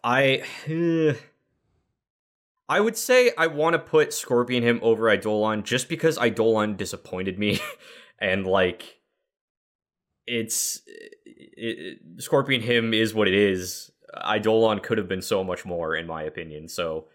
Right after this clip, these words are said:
um, while I do think the beginning of I-, I-, Eidolon is better than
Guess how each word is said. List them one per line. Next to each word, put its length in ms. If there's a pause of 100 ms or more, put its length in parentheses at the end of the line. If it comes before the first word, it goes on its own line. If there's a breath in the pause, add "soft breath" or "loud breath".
(680)
um, 440
while 240
I 80
do 180
think 280
the 60
beginning 360
of 120
I-, 220
I-, 360
Eidolon 500
is 180
better 320
than 360